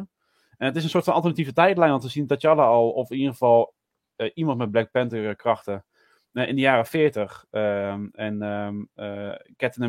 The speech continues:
America. Maar ook een, eh, soldier en een spy. Of dat er misschien wel soldier en spy in één is. Maar goed, in ieder geval twee extra characters naast die twee helden.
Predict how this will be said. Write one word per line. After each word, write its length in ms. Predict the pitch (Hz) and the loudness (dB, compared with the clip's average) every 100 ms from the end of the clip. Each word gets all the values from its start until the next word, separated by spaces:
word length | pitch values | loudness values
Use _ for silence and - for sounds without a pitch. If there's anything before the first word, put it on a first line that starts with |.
| 127 | 2
America. 480 | 139 127 107 98 - _ _ _ _ _ _ _ - | 2 0 -2 -4 -10 _ _ _ _ _ _ _ -8
Maar 160 | 131 135 | 2 4
ook 220 | 139 - | 4 0
een, 180 | 117 117 | -2 0
eh, 120 | 113 | -2
soldier 380 | - 147 123 120 | 0 0 2 0
en 60 | |
een 60 | 107 | -2
spy. 440 | - 123 123 175 - _ _ _ _ _ _ - | 2 4 4 2 -6 _ _ _ _ _ _ -10
Of 100 | 120 | -8
dat 120 | 113 | -6
er 60 | |
misschien 280 | 110 - 120 | -8 -6 -4
wel 100 | 107 | -4
soldier 320 | - 117 104 | -2 -4 -4
en 100 | 92 | -6
spy 220 | 107 110 107 | -4 -2 0
in 80 | 98 | -2
één 220 | 110 127 | -4 -4
is. 140 | 143 | -6
Maar 100 | 117 | -10
goed, 160 | 123 113 | -10 -10
in 60 | 110 | -8
ieder 120 | 110 | -8
geval 140 | 110 | -10
twee 320 | - 123 117 - | 2 4 4 2
extra 300 | 123 - 113 | -6 -6 -2
characters 500 | 123 131 135 151 - | 2 2 2 -8 -6
naast 300 | 131 131 117 | -4 -4 -4
die 100 | 131 | -4
twee 180 | 131 127 | -2 -2
helden. 420 | 123 123 151 | 0 -2 -4